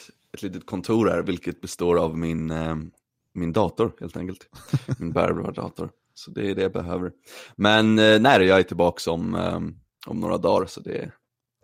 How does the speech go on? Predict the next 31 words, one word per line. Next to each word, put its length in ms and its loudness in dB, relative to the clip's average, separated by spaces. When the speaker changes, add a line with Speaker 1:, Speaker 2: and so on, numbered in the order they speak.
Speaker 2:
Ja. 220 -20
Vi 180 6
utlovar 460 6
ordentlig 480 4
svensk 340 -2
höst 360 -2
till 140 -4
dig 100 -4
när 120 -4
du 60 -2
kommer 180 -4
hem 180 -2
i 20 -2
alla 120 -4
fall. 120 -12
Speaker 1:
Ja, 160 4
men 120 4
det 80 0
ser 140 2
jag 80 2
fram 220 0
emot. 420 -8
Det, 80 -8
det 60 -16
blir 120 -6
trevligt 540 -6
med, 300 -8
eh, 420 -2
höstmys 680 0
och, 320 2
mm, 460 -4